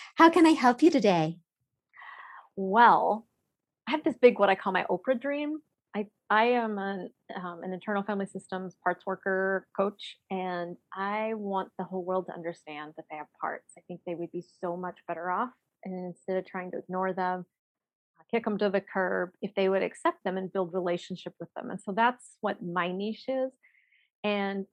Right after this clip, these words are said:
Speaker 2: I'm great at ideation. I come up with all sorts of ideas, like, "Oh, I could do a thirty-day challenge. I could do a hundred-day challenge. I could do a,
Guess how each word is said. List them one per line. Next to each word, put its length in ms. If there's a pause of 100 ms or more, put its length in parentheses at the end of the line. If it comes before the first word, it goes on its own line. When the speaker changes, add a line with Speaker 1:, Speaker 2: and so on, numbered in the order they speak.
Speaker 2:
I'm 140
great 320
at 100
ideation. 760
I 60
come 240
up 140
with 100 (140)
all 240
sorts 280
of 120
ideas, 760
like, 160
"Oh, 100
I 60
could 160
do 80
a 40
thirty-day 420
challenge. 500
I 80
could 140
do 80
a 20
hundred-day 440
challenge. 600
I 60
could 160
do 220
a, 140